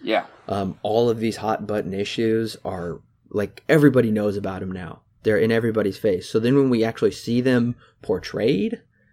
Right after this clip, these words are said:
Speaker 2: in the movie, then it's pretty, pretty unmistakable, uh, really what's going on, and then ultimately what happens in the end. I put down at the bottom, like, w-, <sighs> I said, "Why does this feel like the Bolshevik Revolution?"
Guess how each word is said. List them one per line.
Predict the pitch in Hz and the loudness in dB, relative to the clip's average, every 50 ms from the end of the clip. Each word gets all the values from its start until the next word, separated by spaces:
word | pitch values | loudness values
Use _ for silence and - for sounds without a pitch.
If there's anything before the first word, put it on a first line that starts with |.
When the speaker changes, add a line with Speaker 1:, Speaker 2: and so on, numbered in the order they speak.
| _ _ - | _ _ -4
Speaker 2:
in | - 123 123 | -2 -2 0
the | 113 | 2
movie, | 107 120 143 165 180 202 208 214 208 - _ _ _ _ _ _ _ - | 4 4 4 4 2 0 0 -2 -6 -10 _ _ _ _ _ _ _ -4
then | - 131 151 147 | 2 4 4 4
it's | 123 - | 4 0
pretty, | - - 156 143 131 123 120 - - - - | 0 2 4 4 4 4 0 -2 -6 -12 -6
pretty | - 156 151 135 120 | 0 2 4 4 4
unmistakable, | 110 110 104 - - - 107 104 104 - 113 113 95 95 98 98 - - _ _ - _ _ _ - | 4 2 -2 -4 -2 0 0 0 0 -2 -6 -8 -6 -6 -6 -8 -10 -16 _ _ -20 _ _ _ -6
uh, | - 101 98 95 - | -4 -2 -2 -2 -2
really | 101 107 110 117 120 110 113 107 | -4 -2 -2 0 0 2 2 2
what's | 104 104 - | 2 2 0
going | - 110 104 101 101 | -2 -2 -2 -2 -2
on, | 104 104 107 101 95 | -4 -4 -2 -2 -2
and | 98 | -2
then | 104 104 98 - - | -2 -4 -4 -4 -2
ultimately | 104 107 110 107 - 110 107 95 - 104 | 2 2 2 2 2 -2 0 0 0 0
what | 95 98 95 | -2 -2 -4
happens | 98 101 101 - - 101 95 | -6 -8 -8 -8 -8 -8 -8
in | 98 95 | -6 -6
the | 95 92 - - 101 104 | -8 -8 -8 -6 -6 -6
end. | 104 98 95 98 98 95 - - _ _ _ - - - - - - | -4 -4 -6 -6 -6 -8 -10 -14 _ _ _ -20 -20 -20 -20 -14 -8
I | 95 98 101 | -6 -6 -2
put | - - 123 117 | 0 0 0 2
down | - 107 107 107 107 104 104 101 101 101 101 - - - _ _ _ _ _ _ _ _ _ - | 2 0 0 0 -2 -2 -2 -2 -2 -4 -4 -6 -10 -14 _ _ _ _ _ _ _ _ _ 0
at | 117 110 - | 0 0 2
the | 151 | 0
bottom, | 107 107 107 107 110 110 104 | 0 2 2 2 2 2 0
like, | 104 101 - | -2 -4 -4
w-, | 98 101 101 101 - - - - 101 90 - - - - _ | -6 -6 -6 -6 -8 -10 -12 -12 -10 -10 -10 -12 -16 -20 _
<sighs> | _ _ - - - - - - | _ _ -20 -20 -20 -20 -14 -8
I | - 110 | -6 -2
said, | 107 - 123 110 | 2 2 2 4
"Why | 104 110 113 127 147 | 4 4 4 4 4
does | 156 170 160 | 4 4 2
this | 165 156 156 | 0 -2 0
feel | - - 139 135 | 4 4 6 6
like | 131 127 123 - | 6 4 2 0
the | - 113 | -2 -4
Bolshevik | 104 98 98 127 151 - 127 113 113 107 110 - | -2 0 -2 -2 -2 -2 -4 -2 -2 -2 -2 0
Revolution?" | 120 110 110 117 110 123 117 107 104 - - - - | 0 0 0 0 0 0 -2 -2 -4 -8 -10 -10 -10